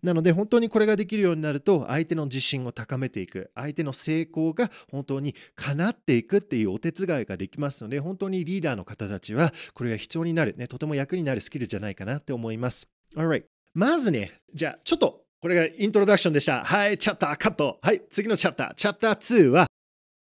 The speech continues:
人との付き合いっていうのは、リアルに難しいっていうことなんですよね。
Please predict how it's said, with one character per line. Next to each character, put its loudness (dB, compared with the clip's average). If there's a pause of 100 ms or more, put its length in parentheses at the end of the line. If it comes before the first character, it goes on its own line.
人 -2
と 0
の 2
付 -4
き 6
合 6
い 4
っ -6
て -14
い -2
う -10
の -12
は、 -2 (100)
リ 0
ア 6
ル 2
に -4
難 -2
し 2
い 0
っ -12
て -12
い -4
う -8
こ -10
と 0
な -2
ん -12
で -16
す -10
よ -16
ね。 -20